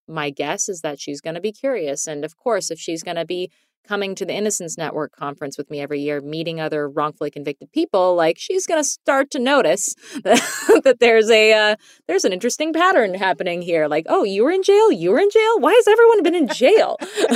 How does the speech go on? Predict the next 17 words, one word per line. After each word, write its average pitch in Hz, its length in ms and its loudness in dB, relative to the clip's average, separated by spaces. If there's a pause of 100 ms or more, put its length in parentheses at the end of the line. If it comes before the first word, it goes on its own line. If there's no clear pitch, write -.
(120)
Like, 294 720 4 (380)
you 277 80 4
know, 277 100 4
she's 330 220 0
gonna 370 220 4
notice 370 340 4
and 330 100 -2
she's 311 160 0
gonna 294 140 -2
ask 262 240 -2
questions. 208 680 -2
And 190 440 -2 (560)
I, 190 320 0 (140)
I 190 120 -4
think 247 240 -6
I'm 220 200 0
going 190 360 -4